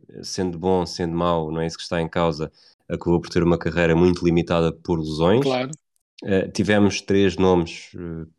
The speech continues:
Speaker 1: talvez quatro, se quisermos juntar o Paul Millsap, mas o, o Rajon Rondo, o Kyle Lowry e o LaMarcus Aldridge.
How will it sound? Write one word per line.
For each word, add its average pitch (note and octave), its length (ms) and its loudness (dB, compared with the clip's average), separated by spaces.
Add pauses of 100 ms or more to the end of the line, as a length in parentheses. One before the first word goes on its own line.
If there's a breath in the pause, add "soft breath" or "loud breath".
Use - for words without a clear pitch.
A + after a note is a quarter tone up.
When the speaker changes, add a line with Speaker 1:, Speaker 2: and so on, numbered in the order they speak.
(140)
Speaker 1:
talvez A#2 300 0
quatro, - 500 -2
se - 160 -10
quisermos D#2+ 320 -2
juntar E2 280 -2
o D#2+ 200 -2
Paul E2 200 -2
Millsap, D#2+ 520 -2
mas D#2+ 240 -2
o, D#2 420 -2
o F2+ 320 -2
Rajon E2+ 260 4
Rondo, E2 380 4
o D#2 60 -2
Kyle E2 220 -2
Lowry D#2+ 400 0 (380 soft breath)
e F2 80 -6
o E2+ 60 -2
LaMarcus E2+ 460 0
Aldridge. D#2 500 -2